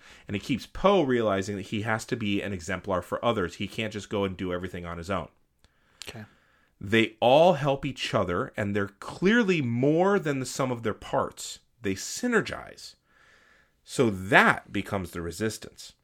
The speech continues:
Speaker 1: The First Order is absolutely led by Kylo Ren, and he is thoroughly irredeemable. He is so firmly, fully immersed in his fanboy for Vader activity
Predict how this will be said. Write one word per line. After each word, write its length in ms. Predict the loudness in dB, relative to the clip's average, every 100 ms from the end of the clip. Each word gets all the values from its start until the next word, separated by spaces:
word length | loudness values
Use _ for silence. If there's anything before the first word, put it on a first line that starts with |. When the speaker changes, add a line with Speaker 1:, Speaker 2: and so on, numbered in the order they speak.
| _ _ _ _ _ -18 -12
Speaker 1:
The 140 | -4 0
First 300 | 4 4 4
Order 280 | 6 6
is 120 | 6 2 4
absolutely 720 | 6 6 2 2 2 2 0
led 240 | 2 2 2
by 100 | 0
Kylo 380 | 2 2 4
Ren, 320 | 2 0 0 -6 _
and 180 | -6 -6
he 280 | -4 0 2
is 160 | 0
thoroughly 560 | -6 -2 2 4 4 2 0
irredeemable. 680 | 0 0 -2 -4 -4 -8 -16 -20 _
He 160 | -2
is 120 | -2
so 220 | 0 0 0
firmly, 580 | -2 0 2 2 -2 -4
fully 800 | -16 -20 -20 0 4 4 4 2
immersed 580 | 0 0 -2 -6 -12 -20 -20 -16 -4
in 100 | -2
his 160 | -2
fanboy 680 | 0 2 2 2 2 2 2
for 200 | 0 -2
Vader 400 | 2 2 4 2
activity 640 | 2 -2 -6 -4 -6 -8